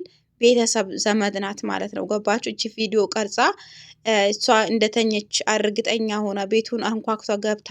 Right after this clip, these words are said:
እንዴት እንዳደርጋ እንዳዋረደቻት ልንገራችሁ ማለት ነው። እና፣ እና እንደነገርኳችሁ ወንድማማች ቤት ነው የሚሰሩት፣ የአንድ ሀገር ሰዎች ናቸው።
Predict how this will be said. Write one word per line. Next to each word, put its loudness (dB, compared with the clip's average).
እንዴት -2
እንዳደርጋ -2
እንዳዋረደቻት -2
ልንገራችሁ 4
ማለት 0
ነው። -6
እና፣ -4
እና 4
እንደነገርኳችሁ 4
ወንድማማች 2
ቤት 0
ነው -2
የሚሰሩት፣ 0
የአንድ 2
ሀገር 0
ሰዎች -4
ናቸው። 0